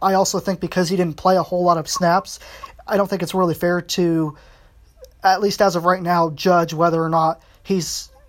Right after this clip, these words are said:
good enough to make the roster. I think at best, you know, a third or fourth string linebacker, but I mean, you know, like with all of our linebackers, it's gonna have to come down to improvement and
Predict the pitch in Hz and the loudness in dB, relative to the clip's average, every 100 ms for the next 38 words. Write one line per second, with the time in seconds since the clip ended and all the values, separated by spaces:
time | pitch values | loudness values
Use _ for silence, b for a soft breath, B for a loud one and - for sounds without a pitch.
0 | 190 170 170 165 160 - 170 160 160 156 | -2 0 2 2 -2 -2 -4 -2 -2 0
1 | 160 - 160 151 B B - 190 220 202 | 0 0 -6 -6 B B -2 0 0 -2
2 | 175 170 175 196 - - 415 330 175 170 | 0 4 4 4 -6 -18 -14 -4 0 0
3 | 156 - 185 175 170 175 170 - 170 160 | 0 0 0 -2 -2 -2 -2 -4 -4 0
4 | 156 170 185 190 208 208 208 B B - | -2 2 2 0 -2 -6 -8 B B 2
5 | 185 170 180 180 196 - - - _ - | 2 2 0 -4 -8 -10 -12 -12 _ -14
6 | - 185 175 180 196 190 165 - _ - | -4 0 2 2 2 0 -8 -10 _ 0
7 | 185 220 175 170 170 165 165 165 160 165 | 2 2 2 0 2 2 2 0 -2 -6
8 | 147 160 - 170 170 160 165 175 - 185 | -8 -10 -6 -4 -4 -2 -2 -2 -4 -4
9 | 175 170 175 160 180 165 170 180 143 196 | 0 0 0 -4 -4 -2 -2 -4 -4 -2
10 | 196 196 220 233 - 180 160 156 | -2 0 -2 -4 -6 -4 -2 -4